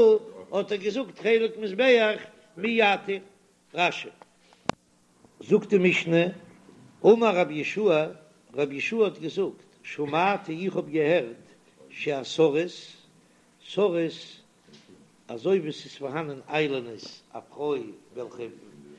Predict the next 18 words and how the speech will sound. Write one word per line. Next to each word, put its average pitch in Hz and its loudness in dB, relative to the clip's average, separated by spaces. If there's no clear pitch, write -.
זיי 104 -14
קען 165 -2
נישט 156 -8
טון, 151 -8
קיין 127 -14
קינדער, 151 -12
זיי - -12
טון 160 -10
צוויי 175 -6
זאכן, 135 -10
זיי 143 -14
טון 156 -8
איילונס, 156 -4
און - -10
זיי 160 -6
טון 165 -2
א 151 -2
קורע. 123 -2